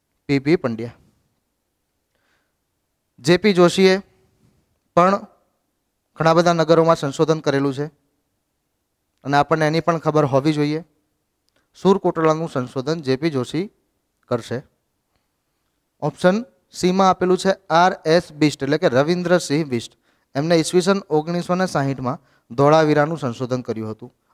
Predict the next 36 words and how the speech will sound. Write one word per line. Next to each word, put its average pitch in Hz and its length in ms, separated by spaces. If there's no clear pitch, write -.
અને 131 120
ત્યારબાદ 185 520
ઓગણીસો 160 400
ને 185 120
સડસઠમાં 170 840
એ 190 180
જ 202 120
ધોળાવીરામાં 143 680
ઉત્ખનન 147 400
એટલે 139 200
કે 156 120
સંશોધન 143 480
કોણ 160 240
કરશે? 139 300
તો 175 80
જે 139 140
પી 131 140
જોશી. 120 340
ઓપ્શન 165 280
એમાં 170 220
જે 180 80
નામ 175 200
આપેલું 170 280
છે 175 180
એસ 170 380
આર 156 180
રાવ, 127 220
પૂરું 175 160
નામ 165 180
છે 175 140
શિકારીપુરા 160 720
રંગનાથન 151 640
રાવ, 123 140
એમણે 151 320
પણ 180 240
લોથલ 160 560